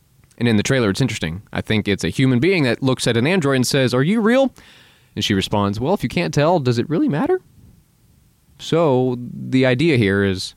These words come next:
these androids are pretty advanced. If you have to ask, "Is this real?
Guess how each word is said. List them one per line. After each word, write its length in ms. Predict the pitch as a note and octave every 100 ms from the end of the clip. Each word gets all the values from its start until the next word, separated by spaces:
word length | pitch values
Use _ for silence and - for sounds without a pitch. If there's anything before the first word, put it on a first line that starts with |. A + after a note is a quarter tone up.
| -
these 160 | A#2 A#2
androids 380 | C#3+ G#2 G#2
are 60 | A2
pretty 280 | - D#3 B2
advanced. 500 | G#2+ A2 E2+ - - _ _ _ _ _ _ _ _ _ _ -
If 100 | -
you 80 |
have 80 | E3+
to 180 | - -
ask, 540 | B2 G2+ G2+ - - - _ _ _ _ _ -
"Is 120 | F#2
this 160 | A#2 G#2+
real? 260 | B2 D3+